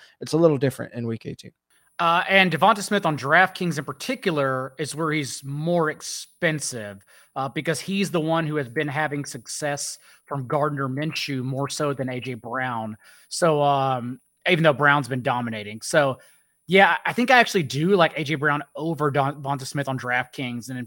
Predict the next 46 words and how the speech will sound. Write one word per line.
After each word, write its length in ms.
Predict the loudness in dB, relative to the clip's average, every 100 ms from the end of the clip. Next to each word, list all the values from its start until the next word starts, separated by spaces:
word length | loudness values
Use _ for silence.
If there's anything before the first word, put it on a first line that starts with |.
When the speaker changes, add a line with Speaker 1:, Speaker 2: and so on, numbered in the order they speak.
| -10
Speaker 2:
bring 180 | -8 -6
on 180 | -6 -4
Goddard 380 | -2 -2 -4
instead. 580 | -10 -12 -10 -8 -8 -10 -8
But 180 | -8 -8 _
just 160 | -8 -2
make 140 | -2
sure 120 | -2
you 100 | -4
double 320 | 0 0 0 -2
up 140 | -2
either 280 | -4 -6 -10
of 80 | -12
them. 120 | -20 _ _ _ _ _ _ _ _ _ -6
Speaker 1:
As 220 | -4 -4
you'll 180 | -6 -8
see 240 | -8 -8
shortly, 500 | -6 -8 -10 -8 -8
I 160 | -6 -6
do 220 | -4 -6
agree 260 | -6 -8 -8
with 160 | -6
that 220 | -6 -6 -8
a 100 | -8
lot. 360 | -6 -8 -10 -2
Um, 220 | 0 4
let's 320 | 4 4 2
move 220 | 2 4
on 300 | 4 4 4 2
to 160 | 2
running 240 | 4 4 4
back 220 | 2 4
and 80 | 4
actually 320 | 4 2 0
kind 180 | 2 2
of 160 | 0 -8 -20 _
touched 340 | 0 0 -2 -4
on 300 | -2 0 0
this 160 | -2
situation 760 | -2 -4 -4 -2 -2 0 -2 -2
a 180 | 0
little 460 | 0 0 0 0 0
bit. 220 | 2 0
Vikings 520 | 0 -2 -2 -4 -4
sound 320 | -2 -2 0 0
like 260 | 0 -2